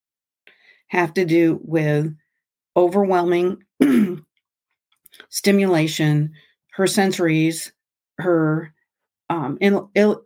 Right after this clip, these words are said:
inability to really do the work because there's just too much going on around her. So then the buildup continues and continues throughout the day, and then you start seeing more and more behaviors at the end of the day.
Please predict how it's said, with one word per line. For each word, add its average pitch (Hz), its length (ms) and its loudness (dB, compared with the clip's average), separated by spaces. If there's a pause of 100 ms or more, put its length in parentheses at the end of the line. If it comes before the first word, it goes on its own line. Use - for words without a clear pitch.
inability 208 640 2
to 170 100 2
really 170 320 2
do 165 160 2
the 165 120 0
work 156 360 -4
because 156 320 -4
there's 156 160 -6
just 156 280 -6
too 190 120 -2
much 170 300 -2
going 156 220 -4
on 147 180 -2
around 147 460 -2
her. 147 340 -8 (420)
So 175 240 2
then 165 460 2 (180)
the 151 500 -2 (840)
buildup 202 460 0
continues 175 600 -2
and 160 160 -2
continues 165 520 -2
throughout 156 260 -2
the 156 80 -4
day, 151 440 0
and 160 200 0
then 156 100 2
you 156 120 0
start 156 320 -4
seeing 156 340 0
more 156 260 -2
and 151 100 0
more 147 180 -2
behaviors 147 680 0
at 156 180 -2
the 151 120 -2
end 156 160 2
of 151 80 0
the 156 80 2
day. 151 400 0